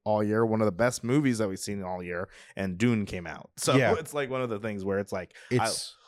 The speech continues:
Speaker 1: like, it's one of the best movies that I've seen all year.
Speaker 2: It is so,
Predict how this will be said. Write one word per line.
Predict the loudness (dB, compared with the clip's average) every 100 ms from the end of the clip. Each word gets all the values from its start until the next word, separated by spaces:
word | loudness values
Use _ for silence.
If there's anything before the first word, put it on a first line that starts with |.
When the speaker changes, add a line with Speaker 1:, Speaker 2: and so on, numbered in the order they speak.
| _
Speaker 1:
like, | -6 -6 -6
it's | -8 -10
one | -4 0 0
of | 2
the | 0
best | 2 0 -2
movies | -4 -4 -10
that | -10
I've | -10
seen | -8
all | -8
year. | -8 -6
Speaker 2:
It | -2
is | -2
so, | -2 -6 0 2 4 2 2 0 -2 -4 -8